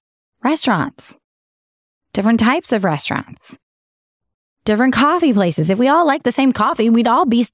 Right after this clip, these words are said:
at Starbucks. There are some people in this world that prefer McDonald's black coffee over Starbucks. I know. I can't believe it. So quit thinking that the recommendations of friends are all or nothing.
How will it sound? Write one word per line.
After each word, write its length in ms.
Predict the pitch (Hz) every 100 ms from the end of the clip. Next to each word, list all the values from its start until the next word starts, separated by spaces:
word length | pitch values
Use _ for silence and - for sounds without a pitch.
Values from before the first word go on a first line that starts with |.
| -
at 180 | 247 -
Starbucks. 500 | 247 320 175 160 - _ _ _ _
There 160 | 139 135
are 40 |
some 220 | - 165
people 440 | 175 202 160 156 - _ _
in 160 | - 185
this 180 | 226 -
world 400 | 294 226 196 - _ -
that 120 | -
prefer 580 | 185 - 269 269 196 196 -
McDonald's 580 | 190 - 180 240 311 -
black 220 | 220 -
coffee 560 | 285 339 - 214 208 - _
over 300 | 185 180 180
Starbucks. 580 | 180 165 - - - - - _ _
I 360 | 180 190 202 202
know. 180 | 196 - - _ _ -
I 200 | 180 185
can't 280 | - 196 196
believe 320 | 214 170 147
it. 140 | - - _ _ _ _ _ _ _ _ _ _ -
So 200 | - 277
quit 500 | - 311 381 415 - -
thinking 680 | - 302 311 254 196 185 -
that 520 | 214 208 202 - 185
the 140 | 208
recommendations 760 | 202 233 302 302 226 214 220 208
of 80 | 196
friends 580 | - 214 175 160 156 -
are 220 | 180 -
all 320 | 214 214 226
or 100 | 220
nothing. 680 | 202 196 - 160 156 190